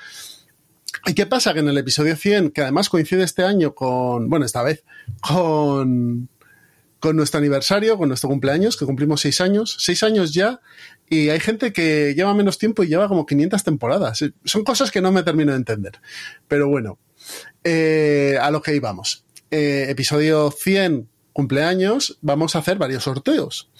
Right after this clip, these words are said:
Ya sabéis que el primero de todos es,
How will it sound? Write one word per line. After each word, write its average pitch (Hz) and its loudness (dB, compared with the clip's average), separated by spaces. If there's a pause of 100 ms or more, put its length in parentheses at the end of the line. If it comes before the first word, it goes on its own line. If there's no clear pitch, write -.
(580)
Ya 170 0
sabéis 185 0
que 135 -2
el 110 -6
primero 151 2
de 180 2
todos 208 2
es, 113 -4